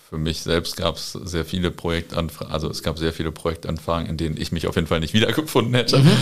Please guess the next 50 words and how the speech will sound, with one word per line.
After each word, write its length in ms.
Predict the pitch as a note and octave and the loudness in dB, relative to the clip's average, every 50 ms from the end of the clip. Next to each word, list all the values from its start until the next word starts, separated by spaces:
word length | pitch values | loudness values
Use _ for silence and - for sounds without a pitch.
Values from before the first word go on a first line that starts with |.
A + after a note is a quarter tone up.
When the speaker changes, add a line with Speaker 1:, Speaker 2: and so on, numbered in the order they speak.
| B2 A#2+ A2 G2 - | 6 6 6 4 4
Speaker 1:
Äh, 320 | - G2+ G2+ G2+ G2 G2 F#2+ F#2 F2 | 2 2 4 4 4 2 2 2 2
das 200 | F#2 F#2 - - | 2 2 2 0
ist, 220 | G2+ - - - | 0 -4 -2 0
äh, 240 | G2+ G2+ G2+ F#2+ G2 | 4 4 4 4 4
schon 220 | - - G#2 G#2 | 2 2 4 4
mal 200 | G2+ G2+ G2 G2 | 4 4 4 2
so. 300 | G2 G2+ G2 G#2 B2 C3 - - G2+ G2+ F#2 E2+ - - | 2 0 -2 -2 -2 -4 -4 -4 -2 -2 -4 -6 -8 -4
Ähm, 260 | D#2+ F#2 F2+ F2 E2+ | 0 0 0 0 0
und 280 | - - F2 F2 E2 - | -2 -2 -4 -4 0 0
dann 180 | E2 E2 E2+ D2 | 0 0 0 -2
in 280 | - F2+ F2+ G2 G#2 G#2 | -2 -2 0 0 2 2
den 180 | G2 F#2+ G2 | 0 0 0
Projekten, 840 | F#2+ - - F#2 F#2 F2+ F#2 F#2+ F#2 - - _ - F2 E2+ E2+ E2 | -4 -4 -4 -2 0 2 0 0 0 -2 -10 _ -6 -4 -2 -2 -2
ähm, 640 | D2 D#2 D#2+ D#2+ D#2+ D#2+ D#2 D#2 D2+ D2+ D#2 D#2 | -2 -2 -2 -2 -2 -2 -4 -4 -4 -6 -8 -8
ja, 140 | D#2+ D2 D2 | -6 -6 -4
wir 60 | D#2+ | -4
hatten 220 | D2+ D2 - - D#2 | -6 -4 -4 -6 -4
auch 280 | C#2+ - - - - | -4 -6 -8 -8 -6
eins, 260 | D2 D2 C#2+ D2 - - | -6 -4 -4 -4 -6 -6
bei 280 | - - D2+ D2+ D2 D2 | -4 -4 -2 -2 -2 -2
dem 560 | D2 D#2 D2+ D2+ D2 D2+ D2 D2 D2 - - | -2 -2 0 0 0 0 -2 -2 -4 -6 -10
sich 220 | - - D2+ - | -10 -10 -10 -6
das 160 | - D#2+ - | -6 -8 -6
dann 120 | - D#2 D2 | -4 -4 -4
alles 240 | - D2+ D2 - - | -2 -2 -4 -4 -6
komplett 360 | - - D#2 D2+ D#2 D2+ D2+ | -6 -8 -6 -4 -4 -6 -4
geändert 480 | - - D#2+ - E2+ E2+ D#2 D#2 D#2 - | -2 -4 -2 0 0 0 0 0 0 -2
hat 160 | D#2 D2 - | -2 -2 -2
im 180 | - D#2+ D2+ D2+ | -2 -2 -4 -4
Projekt 500 | - - - D#2 D#2 D2+ D2+ D2+ - - | -4 -4 -2 0 0 0 0 -2 -6 -6
und 100 | - D2 | -6 -4
was 160 | D2 D2 - | -4 -4 -4
wir 60 | D2+ | -4
dann 160 | D2 D2+ D2 D#2 | -4 -2 -2 0
auch 240 | D2+ D2 D2 - - - - - _ _ _ _ _ _ _ _ | 0 0 0 -2 -8 -18 -20 -20 _ _ _ _ _ _ _ _
irgendwie 220 | _ - D2+ D2 C#2+ | _ -8 -6 -6 -4
so 160 | C2+ C#2+ C#2 | -4 -4 -2
halb 220 | D#2 D2 D#2+ - | 0 -2 -2 -2
zu 100 | - - - | -4 -4 -2
Ende 300 | - E2+ D#2+ D#2+ E2 D#2+ | 0 0 0 2 0 0
gebracht 520 | D#2+ D#2+ D2 D#2 D#2+ D#2 D2+ - - - | 0 -2 -2 -2 -2 -2 -4 -6 -8 -6
haben, 180 | E2 D#2 D2+ D#2 | -4 -2 -2 -2
aber 220 | D#2 D2 D#2 - - | -2 0 0 0 -2
auch 140 | D2+ - | -2 -2
halb 200 | - D2+ D2+ - - _ - - - | -2 -2 -2 -2 -6 _ -20 -18 -16
beendet 640 | - F2 F2+ F#2 - - - E2+ E2+ D#2+ D#2+ - - | -14 -14 -12 -6 -6 -4 -2 -2 0 -2 -2 0 0
haben, 240 | D#2 D#2+ E2 D#2 | -2 0 0 -2
weil 400 | D2+ D#2 D#2 D2+ D#2 D#2 D2+ D2 | -2 0 0 0 0 0 -2 -4
das 160 | D2 D#2 - - | -6 -8 -10 -10
Projektziel, 1160 | - - - F2 D#2+ D#2 D2+ D#2 - - - _ - - - G#2+ G2+ F#2 E2+ F2 G#2+ B2+ | -12 -12 -8 -6 -6 -6 -6 -8 -12 -20 -18 _ -8 -2 0 2 4 4 6 4 4 2